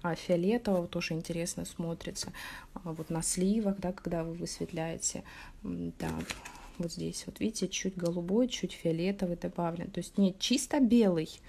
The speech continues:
а вот, а, добавляете приближённый цвет, тогда интереснее. Если вот здесь, вот смотрите, я добавляла жёлтый сюда, когда высветляла, то есть не чисто белым, а жёлтый, тогда у меня, допустим, прорисовка смотрится очень, а, ярко.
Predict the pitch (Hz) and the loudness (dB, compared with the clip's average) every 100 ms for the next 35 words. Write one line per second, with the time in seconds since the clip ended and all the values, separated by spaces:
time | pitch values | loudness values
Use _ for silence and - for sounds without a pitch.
0 | - - - - 196 185 180 180 165 165 | -12 -12 -8 0 4 4 2 0 0 0
1 | 170 170 170 185 196 175 170 165 170 170 | 0 0 0 0 -2 -4 -4 -2 -2 0
2 | 175 185 - 175 165 - - - - 170 | -2 -2 -2 -2 -4 -6 -4 -2 -2 -2
3 | 175 175 175 175 165 175 - 180 202 - | -2 -2 -4 -6 -4 -4 0 0 0 -2
4 | 180 190 180 208 233 247 190 175 175 160 | -2 -2 0 0 0 -2 -6 -6 -6 -4
5 | - 170 - 175 - - - 180 185 180 | -4 -4 -6 -8 -12 -10 0 2 4 2
6 | 180 185 180 185 185 170 165 175 - 165 | 2 4 4 4 4 4 4 0 -4 -2
7 | 180 196 - 190 170 170 - - 165 165 | -2 -4 -4 -2 -2 0 -2 -4 -4 -4
8 | 165 - 175 - 165 165 - 170 - 170 | -2 -2 -4 -4 -2 -2 -4 -8 -6 -6
9 | 170 262 294 285 208 190 180 175 185 180 | 0 0 2 0 2 2 2 2 2 2
10 | 170 180 170 - - - 180 180 196 175 | 2 -2 -8 -8 -12 -4 0 4 4 4
11 | 180 170 170 - - 180 - 180 180 190 | 2 2 0 -2 -2 0 2 4 4 4
12 | 240 311 - 185 - 185 196 180 - 165 | 2 2 0 -2 2 2 2 0 -2 0
13 | 170 196 202 165 185 - - - 175 170 | 2 0 0 -4 -6 -10 -10 -4 -2 -2
14 | - 175 160 - - 165 | -2 0 0 0 -4 -4